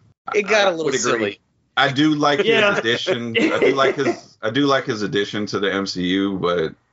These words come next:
Speaker 2: I think you can just stick him in
Speaker 3: Yes.
Speaker 2: movies, and we don't have to do another
Speaker 3: Yeah.
Speaker 2: series.
Speaker 1: Yeah.
Speaker 3: Well,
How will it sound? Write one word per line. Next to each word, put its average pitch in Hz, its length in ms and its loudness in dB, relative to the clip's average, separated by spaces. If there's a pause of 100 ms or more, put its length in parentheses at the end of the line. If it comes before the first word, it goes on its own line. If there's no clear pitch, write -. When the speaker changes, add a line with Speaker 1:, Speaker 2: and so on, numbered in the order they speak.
(400)
Speaker 2:
I 107 80 0
think 110 240 -2
you 107 120 -4
can 98 120 -2
just 90 180 -4
stick - 220 -6
him 82 140 -2
in 78 60 -2
Speaker 3:
Yes. 80 160 0 (120)
Speaker 2:
movies, 80 280 -2
and 76 440 -4
we 87 100 -4
don't 85 200 -2
have 78 140 -4
to 80 80 -16
do 76 140 -4
another 73 260 -4
Speaker 3:
Yeah. - 60 -6
Speaker 2:
series. - 600 -6 (140)
Speaker 1:
Yeah. 104 260 -4 (120)
Speaker 3:
Well, 151 560 -2